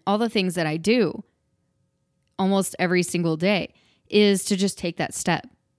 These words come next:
is to take the next step.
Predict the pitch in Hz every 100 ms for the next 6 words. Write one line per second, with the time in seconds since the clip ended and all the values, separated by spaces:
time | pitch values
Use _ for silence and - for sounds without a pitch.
0 | _ _ _ - 196 - 175 - 196 -
1 | 208 196 180 - - 180 185 175 - -
2 | 151 -